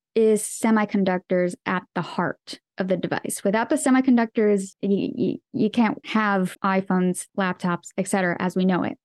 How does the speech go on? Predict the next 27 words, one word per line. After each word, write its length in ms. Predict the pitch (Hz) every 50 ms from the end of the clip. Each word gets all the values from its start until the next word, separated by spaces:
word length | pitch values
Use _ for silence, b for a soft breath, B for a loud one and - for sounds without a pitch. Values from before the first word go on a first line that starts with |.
| _ _ -
So, 380 | - 311 277 269 262 254 240 233 254 B - _ _ - -
um, 580 | 254 240 233 240 233 233 233 226 220 226 - -
again, 260 | 277 233 285 285 277 269
like 160 | 285 285 330
I 100 | 277 269
said, 380 | 262 - 262 240 226 208 190
the 80 | 208 208
very 480 | 196 202 208 262 294 330 339 339 330 -
first 240 | - 277 269 262 -
step, 400 | - - 220 196 190 - - - - -
which 460 | - 208 226 214 202 - - - - _ -
I 140 | 220 208
think 340 | 214 - 247 226 226 226 220 - _ -
most 440 | 226 226 240 262 285 302 294 - - _ _
people 640 | - - 277 262 262 262 254 247 233 233 220 208 - - 233
in 160 | 233 233 226
their 120 | 214 214
minds, 720 | 214 220 247 285 311 302 277 247 240 233 226 226 - - _ -
they 140 | 233 220 214
just 240 | 190 226 214 - _ -
don't 400 | 240 220 214 214 208 196 - - _ _ - -
think 220 | 330 415 - 269
about 320 | 220 196 190 185 180 180 _ -
this 320 | - 190 185 190 196 -
because 760 | - - 226 202 196 - - 233 208 202 202 202 196 190 185 208
we've 280 | 196 214 208 208 208
had 720 | 196 - - - - - 277 285 285 269 262 254 233 247